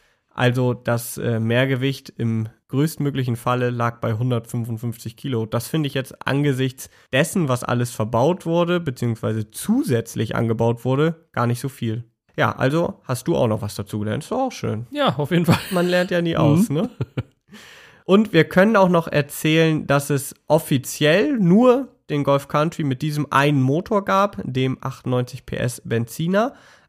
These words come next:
Speaker 1: Aber wenn ihr aufmerksam zugehört habt, dann werdet ihr euch vielleicht erinnern, dass wir ganz am Anfang ja von der Wolfsburg Edition gesprochen haben,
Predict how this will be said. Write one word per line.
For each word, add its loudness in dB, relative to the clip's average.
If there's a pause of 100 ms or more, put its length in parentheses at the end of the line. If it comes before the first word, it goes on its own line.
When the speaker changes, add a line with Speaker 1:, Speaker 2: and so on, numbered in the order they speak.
(140)
Speaker 1:
Aber 2
wenn 0
ihr -2
aufmerksam -2
zugehört -2
habt, -6
dann 0
werdet 0
ihr -2
euch -4
vielleicht -2
erinnern, 0
dass -4
wir -4
ganz -2
am -4
Anfang -4
ja 0
von -6
der 0
Wolfsburg 0
Edition -2
gesprochen -4
haben, 0